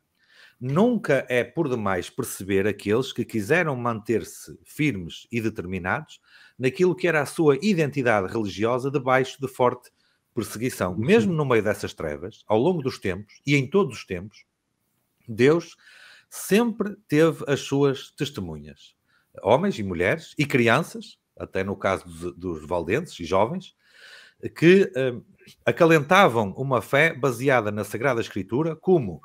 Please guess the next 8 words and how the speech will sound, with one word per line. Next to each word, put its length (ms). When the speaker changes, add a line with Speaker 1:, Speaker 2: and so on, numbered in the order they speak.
Speaker 1:
única 340
regra 260
da 100
fé, 400
e 380
sabemos 400
pela 220
história 440